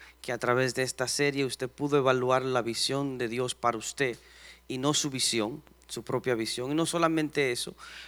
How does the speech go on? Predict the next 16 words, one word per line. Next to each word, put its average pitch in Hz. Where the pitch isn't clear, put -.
que 131
a 139
través 139
de, 143
de -
estas 139
se-, -
series 139
de, 127
de -
mensajes 120
usted 131
también 131
pudo 143
evaluar 131
una, 135